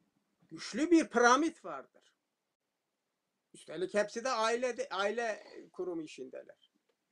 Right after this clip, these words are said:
Aile de devletin bir başka halidir, küçük halidir. Ruşeym halinde, onun çekirdeğidir, onun temelidir.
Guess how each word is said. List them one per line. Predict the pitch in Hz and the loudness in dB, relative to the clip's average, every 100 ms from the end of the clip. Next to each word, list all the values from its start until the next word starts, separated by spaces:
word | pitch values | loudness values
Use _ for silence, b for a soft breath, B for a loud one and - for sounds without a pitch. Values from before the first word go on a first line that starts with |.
| - | -8
Aile | 147 160 214 339 | -6 0 0 0
de | 311 | 2
devletin | 240 233 226 226 - 285 262 | 4 2 2 -4 -6 -10 -10
bir | 240 | -8
başka | 233 214 - 233 | -6 -6 -8 -6
halidir, | 175 156 - - - | -6 -8 -10 -16 -20
küçük | - 190 175 - - | -16 -16 -14 -16 -10
halidir. | - - - _ - _ _ _ _ _ _ _ _ - _ _ - | -10 -10 -14 _ -20 _ _ _ _ _ _ _ _ -20 _ _ -10
Ruşeym | 190 208 277 254 185 | -6 -2 0 0 0
halinde, | 151 - - - | -4 -6 -8 -8
onun | 240 240 | -6 -4
çekirdeğidir, | - 220 214 233 226 226 247 226 - - - - _ - - | -2 -2 0 -6 -2 0 0 -4 -10 -16 -20 -20 _ -12 0
onun | 175 262 | 0 0
temelidir. | - 190 202 233 254 285 - | 2 4 6 4 4 -2 -6